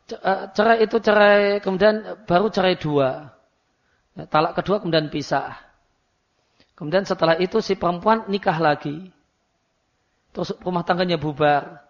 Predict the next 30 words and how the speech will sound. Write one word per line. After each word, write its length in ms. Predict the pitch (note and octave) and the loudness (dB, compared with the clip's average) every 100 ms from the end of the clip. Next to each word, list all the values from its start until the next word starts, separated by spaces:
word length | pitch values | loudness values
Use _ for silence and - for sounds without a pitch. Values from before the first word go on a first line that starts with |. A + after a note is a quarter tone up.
| _ _ _ _ _ _ - | _ _ _ _ _ _ -12
Kemudian 320 | D3+ D#3 F3+ | -4 -2 0
dia 80 | F3 | 0
mau 160 | E3+ | -2
kembali 400 | D#3+ D#3+ D3+ F3+ | -4 0 2 2
kepada 480 | F#3+ D3+ D#3+ G3 G#3+ - _ _ | 0 -2 0 0 -2 -12 _ _
lelaki 400 | - D#3+ E3+ E3 | -4 -2 0 0
yang 160 | D3 C#3+ | 0 0
pertama. 640 | C#3+ D3+ C#3+ C#3+ C3+ C#3 | -4 -2 -2 -2 -6 -8
Maka 240 | E3+ D#3+ F3 | -10 -4 0
ulama 240 | F3+ F3+ | 0 0
berselisih 480 | D#3 D3+ D#3+ C#3 D3 | -4 -6 -6 -8 -8
pendapat 480 | D3 C#3 C3+ A#3 A#3+ | -4 -2 2 2 0
apakah 320 | E3 F3 E3+ | -4 -2 -2
dengan 240 | D#3+ D#3 | -4 -4
dia 160 | F#3 A#3 | -2 -2
nikah 560 | B3 B3 - G3+ - - _ - | -2 -4 0 0 0 -18 _ -6
yang 160 | E3 D#3+ | -4 -4
kedua 560 | D#3+ F3 F#3 C4+ E4+ - - - | -8 -2 2 2 2 -8 -10 -4
itu 240 | F#3+ B3 | -2 -2
meng-, 240 | A3+ G3+ G#3 | -2 -6 -4
mengenolkan 1120 | F#3+ A3 G#3+ A3 A#3 B3 A#3+ A3 G#3 D#3+ C3+ _ _ _ - | -2 -2 -2 2 4 4 4 2 2 -2 -12 _ _ _ -6
angka 560 | F#3 F3 F#3 F#3 F3+ - - | -4 2 2 2 -2 -10 0
talak 480 | F#3 G#3+ A3 - - | 4 4 2 -4 -8
dengan 320 | F3 E3+ F3 | -2 0 0
laki-laki 400 | F#3+ F#3 E3+ F3+ | 0 0 -2 -4
pertama 400 | F3 E3 G#3 F#3+ | -6 -2 0 -2
ataukah 320 | - - C3+ | -4 -8 -8
tidak. 240 | D3 - | -10 -10
Ulama 320 | - D3 D3+ E3+ | -4 -2 -2 -4
khilaf. 400 | - A2+ G#2 - | -8 -8 -10 -12